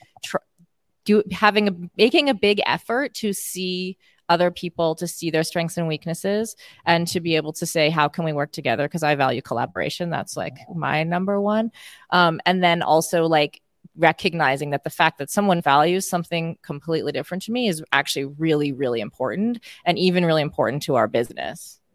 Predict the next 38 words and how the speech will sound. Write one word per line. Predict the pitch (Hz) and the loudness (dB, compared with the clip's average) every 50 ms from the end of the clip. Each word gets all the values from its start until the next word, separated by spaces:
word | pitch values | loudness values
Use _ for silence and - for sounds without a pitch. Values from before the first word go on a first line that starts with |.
| _ - | _ -8
Right. | - 98 110 131 156 180 - - | -4 -2 0 0 0 0 -2 0
Um, | 160 156 143 139 131 - | 0 0 0 0 0 2
I | 156 175 | 2 2
think | - 190 175 - | 2 2 0 0
of, | 160 | 2
like, | 147 170 160 - - | 2 2 2 4 4
I | - 165 | 4 6
was | 165 - | 4 4
thinking | - 160 - 165 160 | -2 -8 -6 -6 -6
of, | 147 | -4
like, | 139 139 | -4 -4
Catherine | - - 156 160 165 - 170 170 | 0 0 0 0 0 -2 -2 -2
and | 170 175 | 0 2
I | 175 175 180 | 2 2 2
are, | 175 170 | 2 2
like, | 156 143 127 123 _ _ _ - - - _ _ _ | 2 2 0 -2 _ _ _ -20 -20 -20 _ _ _
we're, | - 190 196 196 | 0 2 4 6
like, | 190 160 143 - - - | 6 4 4 2 -4 -10
completely | - - 175 165 - 165 180 185 233 214 - 277 285 | -6 -4 -4 -4 -4 -4 -2 -2 0 0 0 2 2
aligned | - 202 160 139 139 139 143 156 175 185 247 285 320 330 285 - _ _ _ | 2 2 0 2 2 2 4 4 4 2 2 0 -2 -4 -8 -12 _ _ _
on, | - 175 180 | -2 0 2
like, | 175 156 143 147 - - _ _ _ - | 2 2 2 0 -2 -6 _ _ _ -2
a | 165 | -2
lot | 156 151 143 131 135 135 | -2 0 0 0 0 0
of | 156 160 | 0 -2
things. | - - - 151 185 233 285 320 - | -4 -4 -2 0 0 0 -2 -2 -4
And | - 185 185 | -2 0 2
then | 185 175 175 | 4 4 4
there's | 170 170 170 | 2 2 2
some | - 175 170 160 | 2 0 0 0
places | - 147 151 - 185 185 | 0 0 0 0 0 2
where | 180 170 | 4 4
our | 131 110 | 4 4
skill | 151 - - - 156 156 170 185 | 2 0 -2 0 2 2 2 2
set | - - 233 247 240 - | 2 2 2 2 2 0
is | 165 156 147 | -2 -4 -4
just, | - 156 143 - - | -2 -2 -2 -2 -2
like, | 117 117 104 - | -6 -6 -8 -10